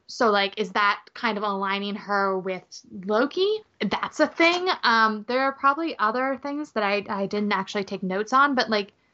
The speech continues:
and, and I did read an article that talked a little bit about how C S Lewis was very influenced by the fact that medieval and Renaissance literature do just kind of throw a whole bunch of mythology in, and it doesn't quite make sense.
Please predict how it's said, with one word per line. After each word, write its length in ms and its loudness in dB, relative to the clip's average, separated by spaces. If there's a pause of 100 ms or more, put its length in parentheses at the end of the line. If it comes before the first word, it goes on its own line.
(140)
and, 260 2
and 260 0
I 140 0
did 200 -4
read 140 -6
an 100 -4
article 360 0
that 140 -4
talked 280 -2
a 80 -2
little 200 -2
bit 140 -2
about 260 2
how 580 2 (640)
C 280 0
S 180 2
Lewis 260 2
was 100 -2
very 180 0
influenced 680 -2
by 180 2
the 80 -4
fact 380 -2
that 260 -4
medieval 560 -2
and 140 0
Renaissance 400 -4
literature 360 -2
do 280 -2
just 240 -4
kind 180 2
of 100 -4
throw 440 0
a 80 4
whole 140 0
bunch 160 0
of 60 -2
mythology 540 2
in, 200 -2
and 140 -2
it 100 -4
doesn't 280 -2
quite 320 -2
make 180 -4
sense. 480 -2